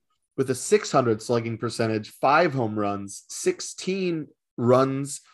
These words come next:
twenty-one R B Is, and six stolen bases. Toby, are we witnessing the, the birth of a fantasy star here?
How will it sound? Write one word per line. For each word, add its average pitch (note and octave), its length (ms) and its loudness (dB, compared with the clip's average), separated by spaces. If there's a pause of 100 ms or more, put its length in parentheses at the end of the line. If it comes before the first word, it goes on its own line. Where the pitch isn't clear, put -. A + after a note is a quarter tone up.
(180)
twenty-one D#3 720 4
R C3+ 240 6
B B2 160 2
Is, B2 320 4
and A2 160 -6
six - 400 -8
stolen B2 360 2
bases. A#2 560 0 (540)
Toby, D3+ 500 10
are C3 180 6
we C#3+ 200 4
witnessing C#3+ 720 2
the, B2 220 -2
the B2 140 0
birth B2+ 440 2
of A#2+ 160 0
a A#2+ 60 0
fantasy C3 500 -2
star C#3 420 2
here? F2+ 200 -12